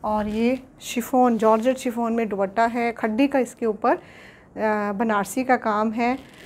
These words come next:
ट्वेल्व थाउजेंड रुपीज़ इसका रहेगा प्राइस। ये गाजरी शेड है, गाजरी, पिंकिश गाजरी शेड है।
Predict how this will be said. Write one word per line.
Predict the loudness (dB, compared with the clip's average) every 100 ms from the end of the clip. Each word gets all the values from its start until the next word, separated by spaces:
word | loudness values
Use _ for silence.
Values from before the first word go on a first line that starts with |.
| -20 0
ट्वेल्व | 6 6 6
थाउजेंड | 4 2 2 -4 -2
रुपीज़ | -2 0 0
इसका | -4 -4
रहेगा | -4 -2 -4 -4
प्राइस। | -2 0 0 0
ये | 0 0
गाजरी | 0 0 0 0 4 4
शेड | 2 2 2
है, | 0 0 0 -4 _ -20 -20 -20 -12
गाजरी, | 2 4 4 0 -2
पिंकिश | 2 2 4 2 0 0
गाजरी | 0 0 0 -4
शेड | 0 2 2 2
है। | 0 -2